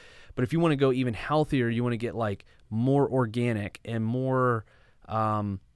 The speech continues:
you know, right from the, the farm kind of idea, you're, you are gonna spend more money. You don't have to, you,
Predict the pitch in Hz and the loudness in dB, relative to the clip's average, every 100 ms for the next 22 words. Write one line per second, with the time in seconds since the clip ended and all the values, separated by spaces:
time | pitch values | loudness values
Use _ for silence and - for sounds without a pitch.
0 | _ _ _ _ - 113 104 90 120 127 | _ _ _ _ -8 -4 -4 -4 0 0
1 | - - 120 117 110 107 104 101 - 107 | -2 -2 -2 0 -2 -2 -2 -4 -6 -8
2 | - 120 123 120 104 92 110 98 101 104 | -4 0 2 0 -2 -6 -6 -4 -4 -4
3 | 104 127 139 151 151 151 160 151 127 - | -6 -2 0 2 4 6 6 4 -2 -4
4 | 117 107 98 98 87 85 - _ _ - | -4 -4 -4 -6 -8 -12 -20 _ _ -20
5 | - 151 190 165 131 - 139 143 117 127 | -2 0 2 2 0 2 2 2 0 -4